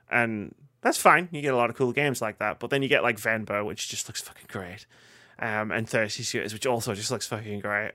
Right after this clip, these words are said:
And, like, what we're seeing as, like, different, because we're both white and we're both British,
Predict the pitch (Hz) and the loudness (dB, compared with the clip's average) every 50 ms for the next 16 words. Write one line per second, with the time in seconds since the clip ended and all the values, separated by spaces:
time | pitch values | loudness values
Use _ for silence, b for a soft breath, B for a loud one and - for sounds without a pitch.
0 | _ - 117 117 113 113 107 110 - - b b b b b b b b b b | _ -6 -6 -4 -4 -4 -4 -6 -8 -12 b b b b b b b b b b
1 | b b b b - 127 123 139 160 120 147 160 156 - - - 170 151 156 147 | b b b b 4 4 8 8 8 8 10 10 8 8 6 2 2 2 2 2
2 | 139 131 131 101 127 120 110 127 123 110 107 110 107 - - - _ _ _ _ | 2 0 0 2 2 2 2 2 4 4 4 2 0 -4 -16 -20 _ _ _ _
3 | _ _ _ _ _ _ _ _ - - 139 123 - - - 110 110 104 - _ | _ _ _ _ _ _ _ _ -2 0 0 0 0 -2 -6 -6 -8 -8 -10 _
4 | _ _ _ _ _ _ _ _ - - 127 123 - 120 123 117 107 107 95 101 | _ _ _ _ _ _ _ _ -14 -12 -10 -10 -8 -8 -8 -8 -6 -6 -8 -8
5 | - 117 113 110 104 101 - - - 101 104 98 - 101 95 - - - 117 110 | -6 -4 -4 -2 -2 -4 -6 -10 -12 -12 -14 -14 -14 -18 -20 -14 -6 -2 -2 -2
6 | 67 60 101 113 - - - | -2 -2 -8 -14 -16 -20 -20